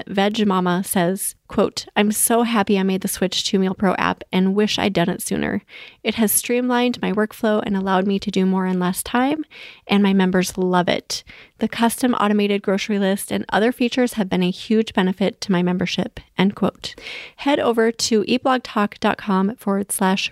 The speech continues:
resources and click the button below the Meal Pro app logo,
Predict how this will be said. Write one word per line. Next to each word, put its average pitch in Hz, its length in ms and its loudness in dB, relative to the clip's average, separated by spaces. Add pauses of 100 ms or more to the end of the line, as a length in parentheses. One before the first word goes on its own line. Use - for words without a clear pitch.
resources 196 800 0 (360)
and 214 160 0
click - 240 0
the 311 100 2
button 220 300 0
below 208 260 2
the 190 140 -2
Meal 208 320 2
Pro 202 400 0
app 190 260 -2
logo, 180 400 0